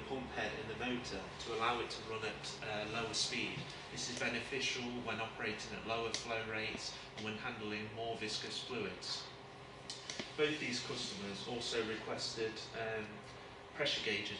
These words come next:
mounted on the inlet and outlet of the pump, and custom length pipework and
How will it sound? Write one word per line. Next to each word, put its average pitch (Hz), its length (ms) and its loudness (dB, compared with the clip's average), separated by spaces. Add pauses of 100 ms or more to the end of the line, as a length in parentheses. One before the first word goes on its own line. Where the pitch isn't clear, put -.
mounted 110 320 0
on 110 160 -2
the 110 80 0
inlet 113 400 0
and 117 80 0
outlet 110 480 -2
of 107 60 -2
the 101 180 -2
pump, 113 160 -2 (1040)
and 104 160 -2 (160)
custom 117 320 0 (160)
length 107 320 2 (280)
pipework 107 540 2
and - 120 -4